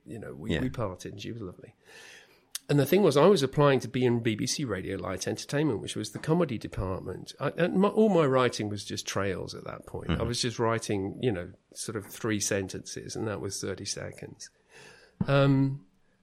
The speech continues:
Speaker 1: but they wanted, if I was gonna get this job in light entertainment, they needed three program ideas. And so I came up with, uh, the Superman's,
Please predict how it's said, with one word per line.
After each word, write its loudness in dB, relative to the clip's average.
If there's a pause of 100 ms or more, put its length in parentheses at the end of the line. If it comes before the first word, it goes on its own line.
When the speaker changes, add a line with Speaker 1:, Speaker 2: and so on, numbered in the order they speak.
(200)
Speaker 1:
but 0 (260)
they 6
wanted, 2 (140)
if -12
I 4
was 0
gonna 2
get 0
this -4
job -2
in 0
light 0
entertainment, -4
they -2
needed -2
three -4
program -4
ideas. -10 (640)
And -2
so 2
I 4
came 0
up -4
with, -8 (840)
uh, -4
the -10
Superman's, 0